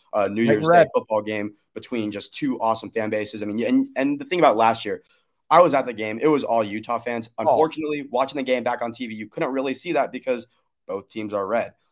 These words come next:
Speaker 1: If Penn State's white, we could assert our dominance a little bit more, and you could really
Speaker 2: <laughs>
Speaker 1: see how much Utah fans travel and how much they really take over Pasadena. Um, so, I mean, I would love to play Penn State personally. Like, if, if C J's not playing,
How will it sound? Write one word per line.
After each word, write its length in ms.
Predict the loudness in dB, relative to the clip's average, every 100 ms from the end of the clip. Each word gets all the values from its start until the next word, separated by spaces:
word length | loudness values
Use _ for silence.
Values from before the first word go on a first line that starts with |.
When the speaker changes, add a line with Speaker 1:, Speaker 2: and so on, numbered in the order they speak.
| -14
Speaker 1:
If 120 | -12
Penn 160 | -10 -10
State's 280 | -8 -10 -4
white, 300 | -2 -2 -4 _ _
we 100 | -6
could 80 | -4
assert 260 | -4 0 0
our 80 |
dominance 380 | 2 0 -2 -6
a 60 | -8
little 160 | -8
bit 100 | -8
more, 280 | -4 -2 -2
and 180 | -2 -6
you 80 | -8
could 120 | -6
really 220 | -6 -6
Speaker 2:
<laughs> 0 |
Speaker 1:
see 240 | -6 -8 -6
how 220 | 0 0
much 340 | 0 -4 -6 -16 _ _
Utah 340 | -8 -4 -2 -2
fans 240 | -2 -8
travel 360 | -4 -2 0 -2
and 100 | -2
how 100 | -2
much 260 | -2 -6
they 120 | -8
really 380 | -8 -2 0 0
take 260 | -4 -10 -4
over 340 | -2 -2 -6 -10 _
Pasadena. 680 | -6 -6 -6 -8 -6 -6 -6 -14 _ -6
Um, 280 | -4 -6 -4
so, 140 | 0
I 100 | 0
mean, 140 | 0
I 80 | 2
would 140 | 2 2
love 100 | 0
to 80 |
play 180 | -2 -6
Penn 180 | -8 -10
State 220 | -10 -12
personally. 400 | -8 -10 -10 -10
Like, 140 | -8 -8
if, 100 | -8
if 100 | -10
C 140 | -6 -2
J's 160 | 0
not 160 | -2 -4
playing, 340 | -6 -8 -8